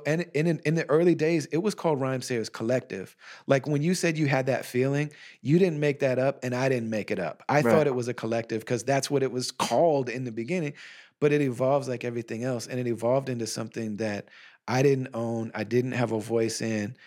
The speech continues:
Speaker 1: but also publicly, especially in the Twin Cities, I was such an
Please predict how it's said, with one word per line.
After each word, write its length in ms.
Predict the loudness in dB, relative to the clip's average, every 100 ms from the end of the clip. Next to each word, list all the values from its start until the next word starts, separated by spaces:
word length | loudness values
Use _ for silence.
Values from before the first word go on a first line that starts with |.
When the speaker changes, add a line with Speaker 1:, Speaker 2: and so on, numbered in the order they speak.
| -20 -20 -20 _ -18 -18 _ 2
Speaker 1:
but 160 | 2
also 460 | 4 2 2 -2 -4
publicly, 960 | -4 -2 0 2 0 0 -4 -4 -8 -10
especially 520 | -10 -2 -2 0 -4
in 220 | -2 -4
the 80 | -2
Twin 260 | -2 -4 -2
Cities, 580 | 0 2 2 0 -6 -18 _ _ -20 -20 -20 _ _ _ _ -4 2
I 140 | 4
was 260 | 4 2 -2
such 380 | 0 0 0
an 100 | -4